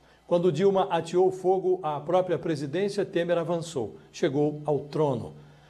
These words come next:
Quando o delator Joesley Batista pediu para ser recebido à noite no Alvorada,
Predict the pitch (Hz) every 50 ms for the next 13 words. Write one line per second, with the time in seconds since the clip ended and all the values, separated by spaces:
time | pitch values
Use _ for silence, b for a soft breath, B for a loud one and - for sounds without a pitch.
0 | B B - 180 185 185 180 190 175 147 165 190 - 175 156 - - 202 196 170
1 | 143 151 156 151 180 214 226 185 160 190 185 170 165 156 - - - 156 139 131
2 | - - 131 - - 185 165 131 123 151 220 240 220 151 165 156 143 - 185 170
3 | 151 202 196 196 180 151 131 175 196 165 180 180 165 147 143 143 170 202 220 196
4 | 180 - 160 143 156 175 175 135 151 139 139 160 180 175 139 127 110